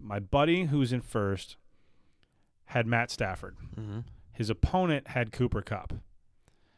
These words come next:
Speaker 1: At about a minute to game time, he pulled Stafford to let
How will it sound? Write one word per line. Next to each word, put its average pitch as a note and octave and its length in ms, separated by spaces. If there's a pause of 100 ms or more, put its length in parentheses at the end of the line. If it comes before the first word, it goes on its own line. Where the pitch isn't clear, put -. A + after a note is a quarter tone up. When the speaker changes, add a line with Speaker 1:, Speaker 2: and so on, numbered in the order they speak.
(840)
Speaker 1:
At A#2 160
about A2+ 400
a A2+ 100
minute D#3 440
to F#3 120
game D#3+ 360
time, F#2 480
he E3+ 240
pulled E3+ 420
Stafford C3+ 600 (1080)
to D3 140
let B2+ 460